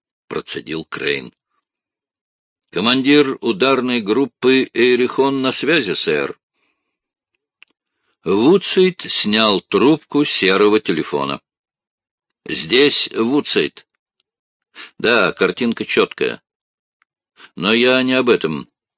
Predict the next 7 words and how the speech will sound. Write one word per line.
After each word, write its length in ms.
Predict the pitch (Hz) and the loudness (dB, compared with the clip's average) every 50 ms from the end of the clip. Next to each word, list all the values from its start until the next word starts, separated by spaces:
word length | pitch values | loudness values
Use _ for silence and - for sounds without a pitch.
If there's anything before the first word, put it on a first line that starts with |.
| _ _ _ _ _ _ _ _ _ | _ _ _ _ _ _ _ _ _
У 140 | - 71 90 | -6 -4 0
вас 400 | 92 101 113 117 107 - - - | 2 2 2 2 2 -2 -6 -4
там 500 | - 120 113 110 104 98 95 92 90 - - | 0 0 2 2 2 2 0 -2 -4 -6 -8
всё 380 | - - - - - 131 170 180 | -10 -10 -8 -2 2 2 4 4
готово?" 480 | 147 131 110 - - 78 65 60 - - _ _ _ _ _ _ _ _ _ _ _ _ _ _ _ _ _ _ _ _ _ _ _ _ _ _ _ _ | 4 2 0 2 0 0 0 -2 -8 -12 _ _ _ _ _ _ _ _ _ _ _ _ _ _ _ _ _ _ _ _ _ _ _ _ _ _ _ _
"Через 360 | - - - 92 95 92 82 | -6 -2 0 0 0 0 0
минуту". 500 | 95 95 98 113 143 160 - - 85 - | -2 -2 0 2 0 0 0 -2 -4 -6